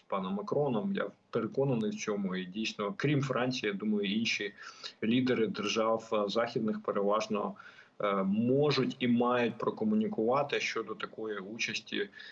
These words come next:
представників Китаю. Е, інша справа, на якому рівні ця участь буде забезпечена, якщо буде таке рішення прийнято у Піднебесній. Е, водночас, е, на мою думку, також від приймаючої сторони, від Швейцарії,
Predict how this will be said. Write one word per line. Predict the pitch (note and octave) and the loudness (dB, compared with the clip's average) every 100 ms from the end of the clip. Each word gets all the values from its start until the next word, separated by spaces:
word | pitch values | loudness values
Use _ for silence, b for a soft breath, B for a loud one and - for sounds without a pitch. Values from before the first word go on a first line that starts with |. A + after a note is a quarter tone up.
| - | -4
представників | A#2+ - B2 B2 C3+ | -2 2 2 2 2
Китаю. | - - A2 G2 G2 | 0 0 2 2 2
Е, | G2 G2+ G2+ F#2+ - | 2 2 0 -2 -4
інша | C3 D#3+ F3 D3 | 0 2 2 0
справа, | - C3+ C3+ B2+ | 0 0 2 2
на | A#2 A#2 | 2 0
якому | A2+ A#2+ A#2 | 0 2 2
рівні | A#2 F3 F3+ | 2 2 2
ця | - C#3 | 2 2
участь | C#3 C#3 B2+ B2 | 2 0 -2 -4
буде | B2 A2+ A2+ | -4 -2 -2
забезпечена, | A2+ A2+ - A2+ - G2 | -4 -8 -2 0 0 -2
якщо | G#2+ G2+ - B2 - - | -4 -2 2 2 0 -4
буде | B2 A#2 | -2 -2
таке | - A#2+ | -2 -2
рішення | A#2 - G#2+ G2+ | -2 -4 -4 -8
прийнято | - A2 G2+ G2 G2 | -10 -10 -10 -12 -12
у | F2+ | -14
Піднебесній. | - G2 G2+ G2 D3 C#3+ G#2+ G2+ B B B B B _ | -16 -16 -8 0 0 0 -6 -10 B B B B B _
Е, | - G#2 G#2 | -4 0 2
водночас, | G2 A2+ G#2+ A#2 - D3 D3+ C#3+ - A#2+ | 0 0 0 0 2 2 2 2 0 2
е, | A2 A2 | 2 4
на | A2+ | 4
мою | A#2 B2 A2+ | 4 4 4
думку, | C3 D3 B2+ | 2 2 0
також | B2 A#2 A#2+ G#2+ - A2+ G#2+ | 2 2 2 0 2 0 0
від | A#2 | 0
приймаючої | - A#2 B2 C3 B2 A2+ G#2+ | -2 0 2 2 2 0 -4
сторони, | - G#2 G#2 C#3+ | -2 -2 -2 -6
від | A2 G#2 - G#2 F#2+ | -6 -8 -6 -2 -2
Швейцарії, | - G#2 G#2 A#2 B2+ G#2 | -2 -6 -2 2 2 0